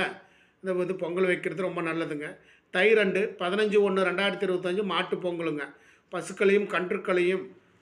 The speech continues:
காளைகளையும் நீராடி அலங்கரித்து பூஜிக்க வேண்டிய ஒரு புண்ணிய தினமாக பதினஞ்சு ஒண்ணு ரெண்டாயிரத்தி இருபத்தஞ்சு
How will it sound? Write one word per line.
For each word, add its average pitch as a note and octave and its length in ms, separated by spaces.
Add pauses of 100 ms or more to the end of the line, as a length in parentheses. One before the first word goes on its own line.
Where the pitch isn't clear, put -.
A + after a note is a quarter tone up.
(220)
காளைகளையும் F#3+ 680
நீராடி F#3+ 440
அலங்கரித்து F#3 600
பூஜிக்க F3+ 440
வேண்டிய F3+ 320 (100)
ஒரு F3 140
புண்ணிய F3+ 300
தினமாக F3 540 (720)
பதினஞ்சு G3 400
ஒண்ணு F#3+ 240
ரெண்டாயிரத்தி F#3 380
இருபத்தஞ்சு F3 440